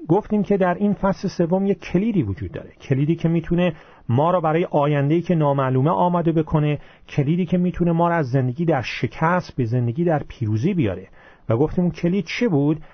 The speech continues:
صندوق عهد یا صندوق پیمان خداوند بود که این صندوق عهد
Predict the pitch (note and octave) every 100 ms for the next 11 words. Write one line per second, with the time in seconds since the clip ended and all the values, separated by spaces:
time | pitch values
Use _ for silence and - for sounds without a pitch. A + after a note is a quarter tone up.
0 | _ - - - C3+ B2+ C#3 F#3 F#3+ D#3+
1 | D3+ A#2+ - B2 A#2 - B2 B2 D#3+ F#3
2 | - - A#2+ A#2+ C#3+ F#3+ F#3+ F2 C3 A2+
3 | A2 C#3 C3+ G2+ E2+ - - - - -
4 | _ - C#3+ D#3 D#3 D3+ D3 C#3+ D#3 D#3+
5 | F3 E3+ -